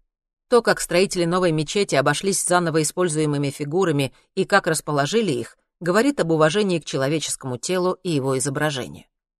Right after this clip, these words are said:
Другими словами, наряду с разрушением здесь присутствует преемственность. Очевидно, что некоторые строители мечети были обучены в индуистских традициях и, вероятно, сами были индуистами.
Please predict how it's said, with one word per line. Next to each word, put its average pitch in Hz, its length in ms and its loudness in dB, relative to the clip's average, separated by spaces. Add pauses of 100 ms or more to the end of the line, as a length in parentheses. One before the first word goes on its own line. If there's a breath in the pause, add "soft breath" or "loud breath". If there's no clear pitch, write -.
(120)
Другими 151 380 0
словами, 139 640 0 (240 soft breath)
наряду 196 320 2
с - 100 -4
разрушением 226 800 2 (220 soft breath)
здесь 180 320 0
присутствует 143 720 -2
преемственность. 117 880 -8 (380)
Очевидно, 208 440 -2
что 175 160 -2
некоторые 165 440 0
строители 147 500 -2
мечети 143 580 -2 (220 soft breath)
были 156 180 2
обучены 185 440 0
в 170 80 2
индуистских 202 540 -2
традициях 127 640 -4 (220 soft breath)
и, 156 120 -2
вероятно, 139 420 0
сами 214 280 0
были 135 340 0
индуистами. 147 680 -2